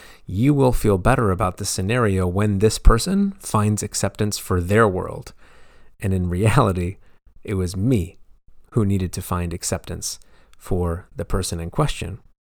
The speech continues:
so that I could have peace. Because guess what? The only person and, and thing that I can control is me.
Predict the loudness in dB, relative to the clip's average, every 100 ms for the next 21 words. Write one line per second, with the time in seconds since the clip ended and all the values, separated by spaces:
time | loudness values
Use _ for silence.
0 | -16 -4 -2 -4 -6 -6 -6 -8 -12 -10
1 | -8 -10 -2 -2 -2 -8 -10 -4 -4 -2
2 | -6 -4 -4 -4 -6 -20 -18 -12 -6 -4
3 | 0 6 6 6 -4 -2 0 0 0 -2
4 | -4 -2 -2 0 0 0 0 -2 -6 -6
5 | -6 -2 0 0 0 -2 0 -2 0 0
6 | 0 -4